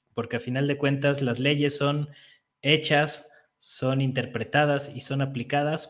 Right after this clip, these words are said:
por políticos. Entonces, las relaciones de poder siempre anteceden a, a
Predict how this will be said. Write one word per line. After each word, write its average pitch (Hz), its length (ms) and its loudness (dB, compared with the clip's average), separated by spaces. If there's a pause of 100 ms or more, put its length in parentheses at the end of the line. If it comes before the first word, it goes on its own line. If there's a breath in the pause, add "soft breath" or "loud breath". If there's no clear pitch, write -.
por 101 180 -6
políticos. 131 720 -6 (260 soft breath)
Entonces, 135 220 -2
las 131 120 2
relaciones 139 480 -2
de 135 100 0
poder 139 340 0 (200)
siempre 139 400 -4
anteceden 135 600 -2
a, 107 480 -6
a 104 80 -10